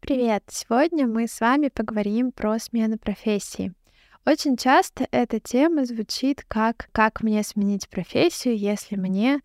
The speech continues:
уже тридцать, сорок, пятьдесят и так далее?». Но на самом деле нет разницы, во сколько вы меняете профессию. Потому что если вы вспомните себя в самом начале пути, когда вы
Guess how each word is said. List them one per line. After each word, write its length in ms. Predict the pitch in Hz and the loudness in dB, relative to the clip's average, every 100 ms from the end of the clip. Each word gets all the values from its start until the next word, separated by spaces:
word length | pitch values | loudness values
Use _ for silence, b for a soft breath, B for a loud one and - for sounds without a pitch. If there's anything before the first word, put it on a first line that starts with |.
| b b | b b
уже 400 | 233 208 208 196 - | -6 0 0 0 -2
тридцать, 560 | - 247 311 - 226 - | -2 0 0 -2 -6 -2
сорок, 300 | 220 240 - | 0 0 -4
пятьдесят 520 | 202 202 - 208 214 | -10 -10 -4 -4 -4
и 40 | 208 | -6
так 160 | - | -6
далее?». 300 | - 175 208 - b b b b b - | -4 -4 -6 -12 b b b b b 0
Но 260 | 277 349 - - | 2 2 -2 -10
на 80 | 247 | -4
самом 320 | 320 330 262 | 0 2 2
деле 360 | 269 480 370 - - | 2 2 2 0 -4
нет 440 | 254 254 220 - | 0 0 -2 -4
разницы, 640 | - 240 359 339 277 - 233 | 0 2 2 0 -8 -6 -6
во 60 | 214 | -6
сколько 680 | - - 226 240 - 208 202 202 | -8 -2 2 2 2 0 0 0
вы 300 | 226 311 - | 2 0 -2
меняете 560 | 226 202 214 233 - 226 - | -2 2 2 0 -2 -8 -6
профессию. 720 | 202 - 185 185 - - 185 - - b b b | -6 -4 -4 -4 -8 -10 -12 -14 -20 b b b
Потому 380 | 254 - 247 330 | -4 0 0 0
что 180 | - 269 | 0 0
если 460 | 240 294 - 247 | 2 2 2 -2
вы 240 | 226 240 233 | 0 0 0
вспомните 680 | - - 240 226 208 - | -4 -2 0 0 -2 -6
себя 380 | - - 226 214 | -10 -2 0 0
в 40 | |
самом 340 | - 226 220 214 | -2 -2 0 0
начале 440 | 202 - 214 202 | 0 -2 -2 -2
пути, 380 | - 214 - 427 | -6 -8 0 0
когда 300 | - 233 214 | 2 2 2
вы 100 | 202 | -2